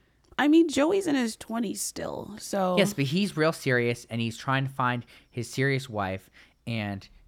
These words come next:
Speaker 2: you know, if someone isn't serious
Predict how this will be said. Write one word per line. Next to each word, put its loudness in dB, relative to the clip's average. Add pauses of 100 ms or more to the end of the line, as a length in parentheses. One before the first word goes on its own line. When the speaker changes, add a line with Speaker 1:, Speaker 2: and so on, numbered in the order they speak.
(120)
Speaker 2:
you -10
know, -10 (360)
if -6 (760)
someone -6
isn't -2
serious 2